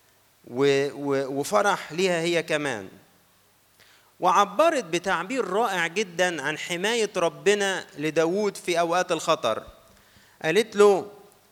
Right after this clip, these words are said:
إنه نفس سيدي داوود محزومة في حزمة الحياة مع الرب إلهك. يعني مفيش ضرر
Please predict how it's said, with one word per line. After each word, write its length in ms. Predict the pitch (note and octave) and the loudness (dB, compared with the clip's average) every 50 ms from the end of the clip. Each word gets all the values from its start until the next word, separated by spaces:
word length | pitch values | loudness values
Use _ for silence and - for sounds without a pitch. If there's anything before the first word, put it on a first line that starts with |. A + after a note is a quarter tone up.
| _ _ _ _ _ _ _ _ _ - | _ _ _ _ _ _ _ _ _ -2
إنه 300 | F#3 F3 F3 E3+ F3 F#3 | -2 0 0 0 0 0
نفس 400 | G#3+ C4 C#4+ C#4 - - - F3 | 2 0 0 -2 -2 -4 -4 -2
سيدي 640 | E3 - F3+ E3+ E3 E3+ F#3+ G3+ E3+ F#3 E3+ D3+ A2+ | 0 0 0 0 0 0 0 0 0 0 -2 -2 -4
داوود 540 | - C#3 C3+ C3+ C#3+ E3 F3 E3+ D#3 B2 C#3+ | -4 -4 -2 -2 0 0 0 0 0 -2 -2
محزومة 920 | F3 F3+ G3+ F#3+ F#3 F3+ E3+ F3+ B3+ C#4 C4+ B3 A3+ F#3+ E3+ D#3 C#3 C#3 | 0 0 0 -2 -2 -2 -2 -2 0 0 0 0 0 0 0 0 0 -2
في 180 | - - E3 D#3 | -4 -6 -10 -4
حزمة 420 | - A#3+ C4 F#3+ F3 F3+ F3 E3+ F3+ | -4 -4 -4 -2 -2 -4 -4 -2 -4
الحياة 600 | E3+ D#3 - F3+ F#3 F#3+ G#3 A#3+ C4+ C#4+ C4 A3+ - - - - _ _ _ _ _ _ _ _ _ | -6 -6 -4 -2 0 2 2 2 2 2 0 -4 -8 -16 -20 -20 _ _ _ _ _ _ _ _ _
مع 200 | D3 D3+ D3+ D#3 | 0 2 2 2
الرب 320 | D#3 D3+ F3 F3 D3+ C#3 D3 | 2 2 -2 -2 -2 -4 -4
إلهك. 720 | C#3+ C3+ C3 B2+ A#2 G#2 G#2 G2 - - - - - - _ _ _ _ _ _ _ _ _ _ _ _ _ _ | -4 -2 -2 -2 -4 -4 -6 -8 -10 -12 -16 -20 -20 -20 _ _ _ _ _ _ _ _ _ _ _ _ _ _
يعني 300 | C3+ C#3 C#3 C#3+ D3+ D#3 | -4 -2 -2 -2 -2 -2
مفيش 280 | D#3 D#3 G#3 C4+ A3+ F3+ | -4 -4 -4 -6 -4 0
ضرر 360 | E3 G3+ G#3+ F#3+ E3+ D#3 | 2 2 4 4 2 2